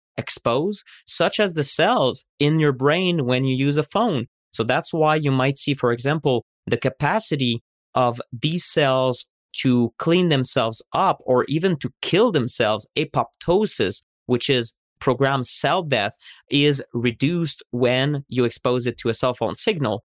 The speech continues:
as if the cell doesn't have the right ability now to say, "Okay, well, I'm done. I need to destroy myself and get eaten by the immune system or the cleanup crew,"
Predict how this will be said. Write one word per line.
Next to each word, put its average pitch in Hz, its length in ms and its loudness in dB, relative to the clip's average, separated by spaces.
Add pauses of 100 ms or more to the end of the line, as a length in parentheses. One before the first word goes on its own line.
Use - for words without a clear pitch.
(120)
as 165 280 -2
if 175 140 -2
the 143 100 2
cell 185 580 2
doesn't 127 300 0
have 135 260 0
the 131 100 2
right 127 220 0
ability 139 440 0
now 120 280 0
to 117 140 -6
say, 120 260 0
"Okay, 113 240 0
well, 127 300 2
I'm 120 220 -4
done. 147 360 2
I 113 40 0
need 139 320 0
to 123 220 2 (320)
destroy 143 520 2
myself 120 640 0
and 120 180 -2
get 113 220 -2 (100)
eaten 123 500 -2 (240)
by 117 280 0
the 113 200 -2
immune 151 320 0
system 117 580 0
or 107 260 0
the 147 100 -4
cleanup 156 460 -2
crew," 208 420 2